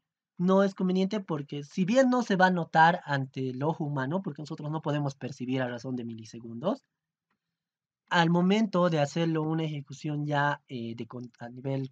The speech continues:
a nivel de control, son veinte milisegundos que están de pérdida, son veinte milisegundos de más, ¿no? Y la idea es optimizarlo. Entonces, por esa razón, tienen que ver bien cuáles son los límites y los rangos entre los cuales tienen que llegar a trabajar.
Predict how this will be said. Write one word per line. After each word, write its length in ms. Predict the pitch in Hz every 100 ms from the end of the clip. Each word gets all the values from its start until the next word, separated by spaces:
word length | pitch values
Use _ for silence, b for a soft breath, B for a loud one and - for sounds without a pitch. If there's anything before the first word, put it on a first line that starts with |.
| -
a 80 | 131
nivel 240 | 131 147
de 80 | 139
control, 500 | 123 117 139 185 311 _ _ _ _ _ _
son 480 | - - 175 202 147
veinte 340 | 143 151 170
milisegundos 880 | 151 131 123 127 131 131 135 185 - _
que 120 | 127
están 280 | 117 127 123
de 80 | 123
pérdida, 540 | - 131 156 120 110
son 200 | - 123
veinte 220 | 131 131 - -
milisegundos 640 | 117 113 120 123 117 117
de 60 | 107
más, 260 | 127 135
¿no? 160 | 117 156
Y 80 | 127
la 80 | 120
idea 140 | 131
es 100 | 127
optimizarlo. 640 | - 110 110 - 123 135 - _ _ _ _ 131
Entonces, 340 | 127 135 135
por 180 | - 147
esa 180 | 170 175
razón, 460 | 175 170 185 254 _ _ _ _ _
tienen 320 | 170 170 170
que 140 | 165 143
ver 180 | 147
bien 320 | 143 147 185 - _ _ -
cuáles 420 | 170 180 175 147
son 240 | 156 151
los 160 | 135 127
límites 560 | 139 143 143 185 - _
y 120 | 135
los 180 | 120 117
rangos 380 | 131 131 147 143
entre 200 | 120 117
los 140 | 107
cuales 340 | - 120 120 120
tienen 320 | 127 120 117
que 140 | 113
llegar 260 | 117 110 107
a 80 | 107
trabajar. 500 | 101 98 101 113